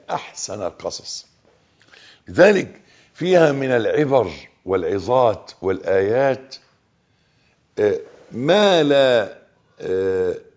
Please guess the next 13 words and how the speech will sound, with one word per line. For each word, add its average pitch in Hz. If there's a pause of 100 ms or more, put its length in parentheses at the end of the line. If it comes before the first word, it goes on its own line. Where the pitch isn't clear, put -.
(220)
تكاد 139 (540)
تبحث 165
عن 131
عظة 147
إلا 165
وتجدها 135
في 110
هذه 107
القصة. 92 (1300)
عايز 185
أقول 170
إيه 147
بس؟ -